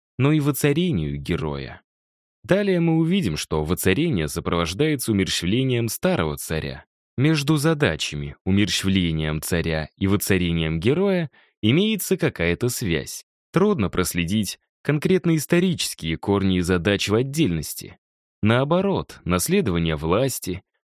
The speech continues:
Переход её от одного лица к другому есть вполне историческое, ничуть не сказочное явление. Форма этого перехода на протяжении истории менялась. Одна из этих форм исследована Фрезером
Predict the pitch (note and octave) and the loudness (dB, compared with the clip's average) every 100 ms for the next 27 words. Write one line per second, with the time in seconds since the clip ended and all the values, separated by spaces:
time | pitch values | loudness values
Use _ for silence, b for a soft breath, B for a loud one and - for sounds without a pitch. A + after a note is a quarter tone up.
0 | _ G2 G#2+ - G#3 G3 C#3 C#3+ B2+ A2+ | _ 2 2 2 0 2 2 2 2 0
1 | A2 B2 D3 G#2+ - - E2+ E2 E2+ D2+ | 2 2 2 0 -2 -2 -2 -2 -2 0
2 | G#2+ D3+ A2 F#2+ _ _ _ A2 F3 F#3+ | 0 0 -2 -4 _ _ _ 0 2 0
3 | - - D#3 D#3 D#3+ D3 - D3+ F#3 E3+ | -2 -4 0 2 2 0 0 2 2 0
4 | - - D#2 C2 - _ _ F#2+ A2 F#3 | -4 -4 -8 -8 -12 _ _ 2 2 2
5 | F#3+ - F3 - G3+ G3+ F2+ - E2 D2 | 0 2 0 0 2 2 0 -4 -4 -2
6 | D2+ F#2+ A2 D#2+ C#2+ C2+ - _ _ _ | 0 0 0 -2 -2 -8 -14 _ _ _
7 | _ - G3+ A3 G#3 F#3+ D#3+ B2+ F2+ E2 | _ 0 2 2 0 2 0 2 0 0
8 | G2 A#2 A#2+ G#2 F2+ D#2+ D#2+ D#2 G2+ G#2 | 0 2 2 0 0 -4 -4 0 2 2
9 | F#2+ - G2 G2+ G2+ G#2 B2+ F3 C#3+ D2 | 0 0 0 2 2 2 2 2 0 -2
10 | B1+ - - _ _ - C#3+ F#3 A3+ B2+ | -4 -10 -16 _ _ -2 0 2 0 0
11 | G#2 F2+ D2+ F2 E2 D#2+ D2+ A#2 E3 D#3+ | -2 -2 -4 -2 -2 -2 -4 -2 0 0
12 | D3+ C3+ - B2+ B2 A2 G2+ F#2 | 0 -2 0 -2 -2 -2 -4 -6